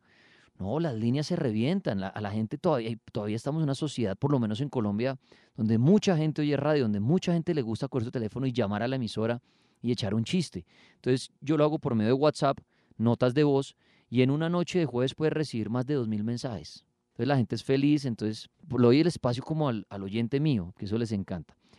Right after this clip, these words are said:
Pero, y domingo, jueves de diez a doce sí es paranormal, que son historias de miedo, debates, todos esos temas que son apasionantes porque nadie tiene la verdad. Entonces, son,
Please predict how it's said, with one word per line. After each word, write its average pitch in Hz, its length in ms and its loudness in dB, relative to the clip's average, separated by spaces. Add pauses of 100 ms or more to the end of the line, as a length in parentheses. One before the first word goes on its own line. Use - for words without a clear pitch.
Pero, 202 400 8
y 196 120 0
domingo, 190 340 4
jueves 170 180 4
de 143 100 4
diez 107 180 0
a 117 40 0
doce 117 140 -2
sí 117 140 -4
es 107 100 -6
paranormal, 87 640 -4 (220)
que 294 100 -8
son 180 140 0
historias 98 260 0
de 90 100 -2
miedo, 117 800 4 (240)
debates, 117 960 4 (220)
todos 180 160 0
esos 185 100 -4
temas 175 300 -2
que 117 220 0 (340)
son 160 200 0
apasionantes 135 600 0
porque - 280 -2
nadie 113 200 4
tiene 139 200 2
la 123 100 4
verdad. 101 340 0 (200)
Entonces, 107 380 -2
son, 131 300 -2